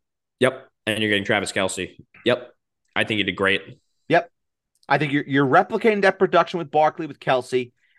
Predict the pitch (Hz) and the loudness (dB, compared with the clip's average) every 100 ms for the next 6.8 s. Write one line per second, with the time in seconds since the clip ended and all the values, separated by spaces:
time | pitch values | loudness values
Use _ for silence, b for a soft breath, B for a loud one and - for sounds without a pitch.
0 | - 139 135 135 _ _ 139 - 208 220 | -6 -2 0 -2 _ _ -8 0 0 0
1 | - 160 135 131 - 123 117 120 - 120 | 0 -2 2 2 2 -4 -6 -10 -8 -8
2 | 104 101 80 - - _ _ 139 131 - | -8 -10 -10 -12 -20 _ _ 0 0 -4
3 | - - _ _ _ _ _ _ _ _ | -20 -20 _ _ _ _ _ _ _ _
4 | _ - 160 160 127 92 - _ _ _ | _ 2 4 4 2 -2 -8 _ _ _
5 | 123 151 135 113 101 b b _ 208 269 | 0 2 2 0 -2 b b _ -2 2
6 | 381 - 427 302 - - 285 | 2 2 0 0 -8 -6 -6